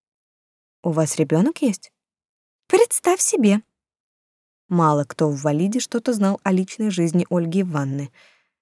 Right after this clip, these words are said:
Из-за её несколько странной для взрослой женщины внешности многие считали, что она одинока.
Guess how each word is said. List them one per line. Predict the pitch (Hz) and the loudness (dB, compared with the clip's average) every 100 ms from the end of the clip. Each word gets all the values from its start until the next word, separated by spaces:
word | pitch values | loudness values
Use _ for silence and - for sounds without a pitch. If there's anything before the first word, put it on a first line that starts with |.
| _ _ | _ _
Из-за | 208 185 202 | -2 2 4
её | 202 202 196 | 4 6 6
несколько | 196 190 202 190 | 4 2 0 -2
странной | - - 214 156 147 | 0 4 4 4 0
для | 147 156 | 0 -2
взрослой | 156 165 156 165 | 0 -2 0 0
женщины | 165 156 175 165 | 0 0 -2 -2
внешности | 156 202 294 - 202 - 180 | 0 2 2 2 -2 0 0
многие | 170 196 240 214 196 | 0 0 -2 -2 -2
считали, | 208 233 233 208 | -2 0 0 0
что | - 202 | -2 -2
она | 202 208 | 0 -2
одинока. | 214 196 214 208 156 - | -4 0 2 4 2 -2